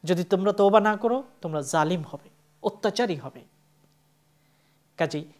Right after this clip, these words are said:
জালিম থেকে বাঁচার জন্য, জুলুম থেকে বাঁচার জন্য এই ধরনের কাজ থেকে বিরত থাকতে হবে।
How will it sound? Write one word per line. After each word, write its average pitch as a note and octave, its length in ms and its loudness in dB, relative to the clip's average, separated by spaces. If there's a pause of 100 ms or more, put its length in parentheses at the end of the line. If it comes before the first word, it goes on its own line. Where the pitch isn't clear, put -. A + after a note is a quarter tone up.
(380)
জালিম F3 480 4
থেকে F3 260 -6
বাঁচার D3 380 -2
জন্য, C3+ 300 -10
জুলুম G#3+ 320 0
থেকে D#3+ 260 -8
বাঁচার C#3 380 -6
জন্য C#3+ 320 -14 (320)
এই G#3+ 140 2
ধরনের G#3+ 340 -2
কাজ F#3+ 180 -4
থেকে G#3 180 -4
বিরত G#3+ 280 2
থাকতে A3+ 340 -8
হবে। A#3 220 -10